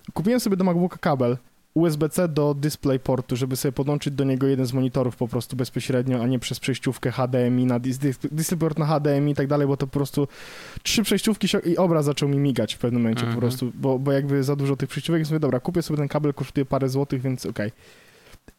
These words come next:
Speaker 1: I mówię, no dobra, mam iPada z U S B C, właściwie włożę mu ten kabel. Ej, i to jest super, w sensie jakby... Obsługa monitora przez iPad jest badziewna, w takim kontekście, że jakby jedyne co robi, to, y, klonuje
Speaker 2: Czarne
Speaker 1: ekran.
Speaker 2: pachy.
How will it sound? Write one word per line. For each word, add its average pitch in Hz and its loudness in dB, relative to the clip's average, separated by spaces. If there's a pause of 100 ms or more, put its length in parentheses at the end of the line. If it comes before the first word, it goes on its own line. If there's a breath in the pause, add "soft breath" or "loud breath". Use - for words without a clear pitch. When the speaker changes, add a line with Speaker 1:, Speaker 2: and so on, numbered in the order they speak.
Speaker 1:
I 180 4
mówię, 160 4
no 170 4
dobra, 131 0
mam 151 0
iPada 147 0
z 147 0
U 147 2
S 147 0
B 156 -2
C, 123 0
właściwie 143 0
włożę 180 2
mu 135 2
ten 131 -2
kabel. 117 0 (400 loud breath)
Ej, 143 2
i 160 0
to 175 2
jest 160 0
super, 113 -2
w - -8
sensie 147 0
jakby... 151 2 (840 loud breath)
Obsługa 214 2
monitora 180 2
przez 170 -4 (100)
iPad 160 -2
jest 143 -2
badziewna, 147 2
w - -6
takim 160 0
kontekście, 156 0
że 147 2
jakby 147 2
jedyne 151 2
co 147 -2
robi, 151 2
to, 139 2 (100)
y, 135 2
klonuje 160 2
Speaker 2:
Czarne 147 2
Speaker 1:
ekran. 165 2
Speaker 2:
pachy. - -20